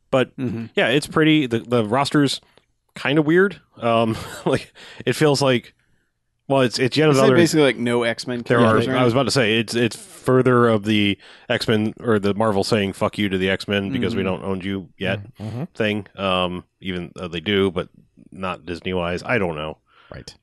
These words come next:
Speaker 1: Um, but yeah, they're the Wolverine, who has always been a staple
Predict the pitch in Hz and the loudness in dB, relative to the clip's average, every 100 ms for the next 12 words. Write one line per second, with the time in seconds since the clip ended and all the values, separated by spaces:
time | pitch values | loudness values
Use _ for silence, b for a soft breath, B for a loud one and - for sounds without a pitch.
0 | b b b b b 95 95 95 92 90 | b b b b b -2 0 0 -2 -6
1 | - - 104 85 95 104 95 - 104 104 | -6 -2 0 0 -2 -4 -6 -14 -18 -8
2 | 131 123 127 120 113 113 107 107 104 104 | -2 0 2 4 2 2 2 2 2 2
3 | 101 95 - 98 98 95 | -2 0 -2 0 0 -2